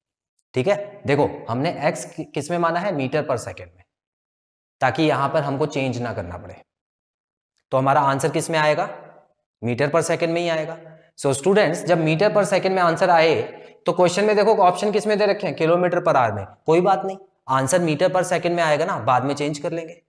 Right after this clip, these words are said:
ठीक है। लेकिन याद रखना, भूल मत जाना। चलिए, so students, यहां पर अब मैं वैल्यूज पुट करता हूं। अच्छा, एक और चीज मैं भूल गया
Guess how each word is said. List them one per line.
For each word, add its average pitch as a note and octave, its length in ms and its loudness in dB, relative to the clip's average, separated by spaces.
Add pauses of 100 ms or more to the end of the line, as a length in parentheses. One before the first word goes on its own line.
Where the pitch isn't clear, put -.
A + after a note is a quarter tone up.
(560)
ठीक D#3 140 -2
है। - 420 -8
लेकिन D#3+ 200 2
याद D#3 260 4
रखना, B2+ 260 -2 (160)
भूल E3 220 2
मत D#3 120 2
जाना। C#3+ 540 -6
चलिए, A2+ 280 -6 (460)
so E3+ 140 2
students, G#3+ 440 0 (560)
यहां D#3 300 4
पर A3+ 140 4
अब F3+ 160 2
मैं G#3 160 2
वैल्यूज D#3+ 420 2
पुट E3+ 160 -4
करता D3 200 0
हूं। C#3+ 100 -6
अच्छा, - 280 -4
एक F3 240 0
और E3+ 120 4
चीज D3 200 -2
मैं C#3+ 120 -2
भूल C3+ 160 -2
गया C3+ 160 -4